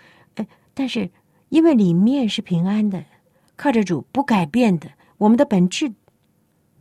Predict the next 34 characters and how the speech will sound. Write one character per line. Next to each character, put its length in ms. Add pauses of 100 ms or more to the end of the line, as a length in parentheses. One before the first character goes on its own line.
(240)
被 100
改 160
变 240
了， 160 (1200)
就 120
不 120
一 140
样， 220
完 180
全 240
不 100
一 180
样 280
了， 200 (340)
是 120
不 60
是？ 220 (720)
并 200
且 320 (1000)
耶 200
稣、 420 (760)
圣 480
灵 260 (560)
时 320
时 180
刻 160
刻 160
与 160
我 160
们 140
同 240
在， 220 (1300)
我 100
们 180